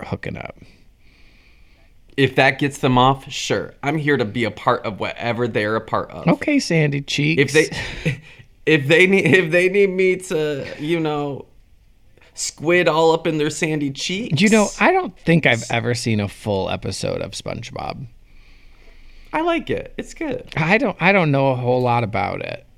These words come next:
Speaker 1: <laughs>
Speaker 2: I've always been into SpongeBob, and, and, um, uh, I would like to see the musical, but now it's tainted.
Speaker 1: Would you rather see the SpongeBob musical or the Shrek the Musical?
Speaker 2: Both.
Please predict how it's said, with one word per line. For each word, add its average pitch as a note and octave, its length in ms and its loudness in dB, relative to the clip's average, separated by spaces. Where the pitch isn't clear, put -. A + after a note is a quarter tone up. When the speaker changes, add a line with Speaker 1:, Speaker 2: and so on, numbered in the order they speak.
Speaker 1:
<laughs> - 880 -10
Speaker 2:
I've F3+ 180 2
always F#3 220 4
been D3 240 2
into C3+ 160 -2
SpongeBob, A2 680 -6
and, B2+ 220 0
and, B2 460 -2
um, A#2+ 540 -6
uh, C3 240 -8
I C3+ 120 2
would C#3 160 4
like C#3 220 4
to C3+ 100 -4
see C#3 140 -2
the A2 100 -2
musical, A2 580 -4
but A2+ 260 -2
now A#2 300 0
it's - 200 -8
tainted. A#2+ 200 0
Speaker 1:
Would C3+ 120 4
you C3 120 8
rather B2 260 6
see C3+ 140 -6
the C3 80 -2
SpongeBob B2 480 2
musical E3+ 420 2
or D3 80 4
the A#2+ 100 0
Shrek - 380 0
the G2+ 80 -6
Musical? F#2 680 -6
Speaker 2:
Both. A#2 400 0